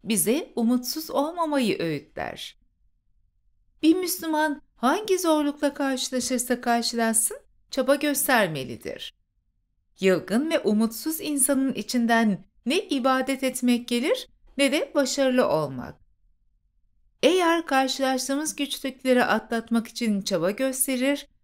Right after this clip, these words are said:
ve dua edersek Rabbimiz de bize yardım eder. Çünkü Allah çalışkan, azmeden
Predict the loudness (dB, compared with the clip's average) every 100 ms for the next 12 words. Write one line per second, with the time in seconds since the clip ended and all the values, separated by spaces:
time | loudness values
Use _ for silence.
0 | 0 0 2 0 2 2 0 0 0 0
1 | -2 -2 -4 -20 _ _ 0 2 0 -4
2 | -4 -2 -2 -2 -4 -2 -2 2 2 2
3 | 2 0 -2 -6 -10 -12 _ _ _ _
4 | _ _ _ -6 -2 -2 -4 -6 -4 -4
5 | -2 -2 -2 -10 _ -2 -2 -4 -6 -4
6 | 0 0 -2 -10 _ -2 0 0 -2 0
7 | 2 4 2 -4